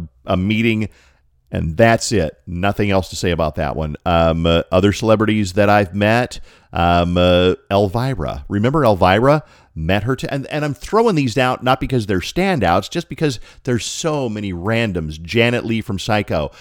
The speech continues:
we got to meet her. Tony Randall from The Odd Couple. Um, all these, I mean, all the artists that come to Star Party, everybody from,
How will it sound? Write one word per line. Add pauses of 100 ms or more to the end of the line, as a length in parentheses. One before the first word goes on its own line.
(160)
we
got
to
meet
her.
Tony
Randall
from
The
Odd
Couple. (240)
Um, (140)
all
these,
I
mean, (160)
all
the
artists
that
come
to
Star
Party,
everybody
from,